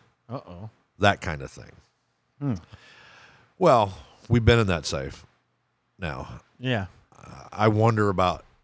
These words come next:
Speaker 2: the safe at Trump Tower and the safe at Bedminster. And, you know, did he put all that stuff in one spot? Did he scatter it around?
Speaker 1: Well, I say we get fucking warrants for all of 'em.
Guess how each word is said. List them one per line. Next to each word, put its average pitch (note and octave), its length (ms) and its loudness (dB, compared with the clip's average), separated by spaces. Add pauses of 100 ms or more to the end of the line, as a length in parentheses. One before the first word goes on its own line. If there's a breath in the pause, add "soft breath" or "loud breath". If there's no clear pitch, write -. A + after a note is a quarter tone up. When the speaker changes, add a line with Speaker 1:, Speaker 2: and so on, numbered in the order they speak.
(1040)
Speaker 2:
the G2 120 -2
safe F#2+ 260 0
at F#2 100 -8
Trump F2 240 -8
Tower F2+ 320 0
and D2 80 -8
the D#2 60 -6
safe F2 240 -4
at D2 100 -14
Bedminster. C#2 760 -8
And, G1+ 80 -20 (2250)
you E2+ 100 -10
know, C#2+ 280 -8 (1300)
did G2 120 -6
he G2 80 -2
put G2 220 0
all F#2+ 180 2
that F#2+ 140 0
stuff - 260 -2
in F2+ 100 -4
one F#2 160 0
spot? F#2+ 460 -4 (1500)
Did G2 100 -6
he F2 80 -2
scatter F2+ 320 -4
it F2 100 -4
around? E2 840 -6
Speaker 1:
Well, F#2 200 -6
I G2+ 60 -2
say F#2+ 220 -6
we F2+ 160 -6
get F2+ 160 -10
fucking - 460 -6
warrants G2+ 320 -4
for A#2+ 200 -4
all A2+ 160 -4
of E2 120 -10
'em. D#2+ 180 -14